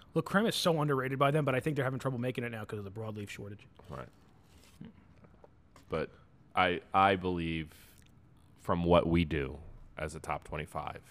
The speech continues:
Speaker 2: we're pretty damn close.
Speaker 1: The only thing you can say about us is that because we're a retailer, we can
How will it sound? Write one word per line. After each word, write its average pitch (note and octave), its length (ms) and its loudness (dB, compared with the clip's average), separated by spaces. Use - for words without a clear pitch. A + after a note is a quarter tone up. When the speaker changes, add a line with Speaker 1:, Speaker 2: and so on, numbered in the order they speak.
Speaker 2:
we're E2+ 100 -6
pretty D#2 260 -8
damn C2+ 200 -6
close. - 400 -14
Speaker 1:
The G3 160 4
only B3+ 260 10
thing A#3+ 220 6
you G#3+ 80 8
can F3+ 160 8
say G3+ 420 8
about G3+ 360 10
us G#3+ 280 8
is D3+ 180 0
that D#3 200 8
because F3+ 420 4
we're F3 200 8
a D3 60 10
retailer, C#3 540 6
we C#3 120 2
can C#3 160 -2